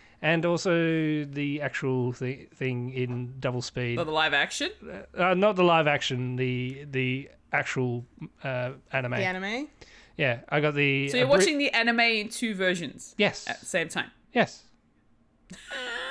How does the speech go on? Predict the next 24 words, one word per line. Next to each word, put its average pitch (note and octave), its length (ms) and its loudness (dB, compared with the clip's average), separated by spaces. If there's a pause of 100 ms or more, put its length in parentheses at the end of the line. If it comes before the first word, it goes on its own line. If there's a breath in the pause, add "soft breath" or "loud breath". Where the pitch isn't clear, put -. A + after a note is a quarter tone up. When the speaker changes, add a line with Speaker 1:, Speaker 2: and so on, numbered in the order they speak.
(560 loud breath)
Speaker 1:
But F3+ 160 2
the, F3 280 2
but E3 200 0
the D3 440 4 (240)
other F3+ 180 4
one D#3+ 220 6
is C#3+ 280 4
going C#3 380 2
at C3+ 160 0
double C3 220 2
speed, B2 340 -4
so, C3 240 -6 (220)
so - 160 -4 (100)
it's, - 420 -8 (200)
so - 180 -14
I'm, B2 400 -8 (100)
I'm B2+ 140 -6
playing B2+ 240 0
catch D3 220 0
up C3+ 100 -4
with C3+ 160 -4
myself. A#2+ 420 -10 (560 loud breath)
And E3 600 0
yeah, G3 260 4